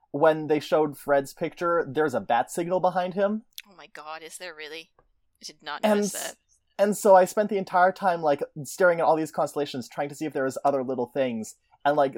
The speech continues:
Speaker 1: there wasn't anything to that degree. Like, I saw, uh, Bone and Scooby Snacks behind Scooby and Shaggy, but, like, there wasn't the Wonder Woman logo or anything. So I was like, "Ah,"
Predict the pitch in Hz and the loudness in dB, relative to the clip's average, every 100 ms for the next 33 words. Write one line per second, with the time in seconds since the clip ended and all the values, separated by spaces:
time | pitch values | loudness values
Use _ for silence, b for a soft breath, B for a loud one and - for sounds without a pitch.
0 | 139 160 160 170 190 151 151 147 139 147 | 0 4 4 2 0 -2 -2 -4 -8 -2
1 | 127 123 113 117 110 101 113 120 - 135 | -2 -2 -6 -6 -6 -6 -2 -2 0 -2
2 | 139 151 131 120 117 110 117 117 110 107 | 2 4 6 4 2 0 0 0 -2 0
3 | 131 131 131 131 120 117 139 127 123 117 | 4 4 4 0 -4 -6 -4 -4 -4 -4
4 | 113 - 120 120 107 - 127 123 113 - | -4 -4 -6 -4 -6 -4 -4 -4 -4 -2
5 | 120 117 123 113 _ _ _ 165 143 135 | -2 -2 -6 -10 _ _ _ 0 4 4
6 | 127 - _ _ - 170 175 175 175 170 | 2 -6 _ _ 2 6 8 6 6 4
7 | 160 147 143 131 120 113 110 107 110 110 | 4 4 2 2 0 0 0 0 0 0
8 | 107 107 107 113 104 104 107 117 113 117 | 0 -2 -4 -4 -4 -4 -4 0 0 -2
9 | - 135 110 92 | 2 4 6 4